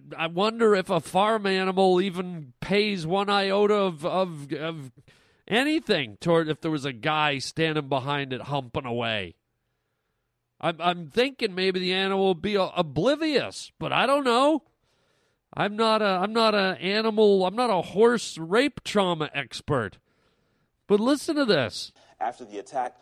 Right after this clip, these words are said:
Speaker 2: the horses were traumatized, and the owner says it took many of them months to return to normal human interaction.
Speaker 1: I don't know about that. Do, do, do they send the ponies away to a,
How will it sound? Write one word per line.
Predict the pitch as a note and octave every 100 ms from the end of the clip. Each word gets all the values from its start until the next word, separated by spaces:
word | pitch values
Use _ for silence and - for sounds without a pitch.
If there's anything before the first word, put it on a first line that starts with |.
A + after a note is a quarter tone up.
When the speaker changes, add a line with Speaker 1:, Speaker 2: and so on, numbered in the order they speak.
| _
Speaker 2:
the | G#2
horses | G#2 A#2+ A#2+ G#2+
were | -
traumatized, | - D#3 D#3 A#2+ A#2 D#2 C#2 F2
and | F#2
the | G2+
owner | C3+ A2+
says | G#2 F#2+ F#2+
it |
took | A#2+ A#2
many | G#2+ D#3+ C#3
of | G2
them | F#2+ G2 _ _
months | G2+ E3+ - -
to | -
return | G2 - A2+ G2
to | -
normal | F#2 G#2+ C#3+ G2
human | F2+ A#2+ F#2+
interaction. | F2 F2+ F#2 G2+ - -
Speaker 1:
I | - C4
don't | C#4+ C4
know | A#3 B3+
about | G3 D#3 C3 -
that. | B2 G#2 E2+
Do, | C3
do, | C3
do | C#3+ C#3+
they | C#3+ C#3
send | - A3 A#3 A3
the |
ponies | D3 - F#3+ G#3 G#3+ F3
away | E3 F#3 G3
to | F#3+ F3
a, | C#3